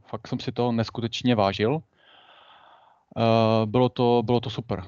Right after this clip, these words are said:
no, bylo to jako fakt, fakt ti lidi teda, mm, jakože pa-, jakože paráda, paráda. A tady ještě, my jsme spolu vlastně, mm, takhle, jak jsme spolu chodili, tak vlastně, eh,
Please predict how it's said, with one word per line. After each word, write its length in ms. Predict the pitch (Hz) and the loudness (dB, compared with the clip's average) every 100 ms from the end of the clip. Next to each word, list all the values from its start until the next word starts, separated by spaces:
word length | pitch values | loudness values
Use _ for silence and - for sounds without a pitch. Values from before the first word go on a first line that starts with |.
| - | -10
no, 160 | 101 101 | -8 -6
bylo 180 | 104 101 | -6 -8
to 280 | 107 104 104 | -6 -4 -4
jako 480 | 101 - 104 104 104 - | -6 -6 -6 -6 -8 -12
fakt, 420 | - 107 - - | -10 -10 -14 -20
fakt 260 | - - - | -6 -6 -4
ti 140 | - | -4
lidi 200 | 107 104 | -4 -4
teda, 380 | - 110 104 104 107 - | 0 4 4 4 0 -8
mm, 840 | 110 107 101 101 101 98 98 98 98 - _ _ _ _ _ _ - | -8 -4 -4 -4 -4 -4 -4 -4 -8 -16 _ _ _ _ _ _ 0
jakože 300 | 110 113 117 | 2 2 2
pa-, 200 | 113 - | 0 -2
jakože 440 | 90 69 107 110 | -6 -8 -6 -6
paráda, 400 | 113 107 104 98 | -2 0 2 0
paráda. 420 | 98 104 101 95 92 - | -2 -2 -2 -2 -6 -2
A 200 | 107 104 | 0 0
tady 280 | - 123 | 0 2
ještě, 640 | 156 147 - 160 151 156 156 _ - - - - - - - | 0 -2 0 2 4 4 2 _ -20 -20 -20 -20 -20 -14 -2
my 100 | 117 | -2
jsme 180 | - 180 | 2 0
spolu 340 | - 170 160 | 2 2 4
vlastně, 580 | 160 156 - 165 156 156 147 - - | 4 2 2 4 6 4 0 -8 -8
mm, 520 | 127 131 127 127 127 113 | -2 0 0 0 -2 -4
takhle, 260 | - 127 143 | -6 4 4
jak 100 | 139 | 4
jsme 140 | - | 2
spolu 240 | 143 - 160 | -6 -2 -2
chodili, 420 | - 113 135 147 | 0 0 2 2
tak 160 | 143 123 | 0 0
vlastně, 680 | 131 - 147 131 131 | -2 -2 2 4 4
eh, 20 | 131 | 4